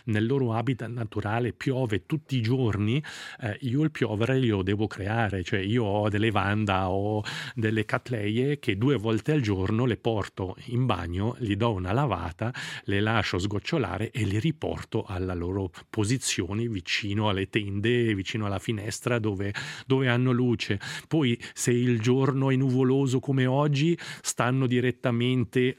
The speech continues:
davanti alla finestra. Se c'è il sole le metto dietro le tende, se c'è tanto sole per diversi giorni le metto in una posizione ancora, diciamo, più,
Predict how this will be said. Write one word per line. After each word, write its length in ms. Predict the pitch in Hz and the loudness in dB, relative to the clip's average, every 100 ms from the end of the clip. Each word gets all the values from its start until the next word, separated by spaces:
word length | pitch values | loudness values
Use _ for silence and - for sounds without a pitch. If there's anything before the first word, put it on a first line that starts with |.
| - | -10
davanti 500 | 131 117 123 117 113 | -2 2 2 2 0
alla 100 | 110 | 0
finestra. 580 | - 113 104 - - | 0 0 -2 -4 -8
Se 240 | 80 - 123 | -2 0 0
c'è 160 | - | 2
il 80 | 143 | 0
sole 480 | - - 131 135 143 | 0 2 2 4 2
le 100 | 139 | 2
metto 320 | 131 131 - | 2 2 0
dietro 340 | 123 127 - 131 | 0 0 2 2
le 180 | 127 | 2
tende, 460 | - 123 113 104 85 - - | 2 0 2 0 -2 -6 -10
se 140 | - - | -4 0
c'è 180 | - - | 0 2
tanto 400 | 127 139 127 139 | 2 2 2 0
sole 320 | - 135 135 | 2 2 2
per 140 | 131 | 0
diversi 440 | 120 127 127 - 117 | 0 0 0 0 0
giorni 340 | 117 127 139 | 2 2 2
le 100 | 131 | 2
metto 240 | 127 123 | 0 0
in 60 | 127 | 0
una 80 | 120 | 0
posizione 600 | 120 117 110 135 135 131 | 2 0 0 -2 -2 -2
ancora, 920 | 135 135 139 127 - - 135 139 135 | 0 0 0 -2 -2 0 2 2 2
diciamo, 540 | 120 113 - 117 123 123 | 0 -4 -4 -2 0 -2
più, 280 | - 123 | 0 2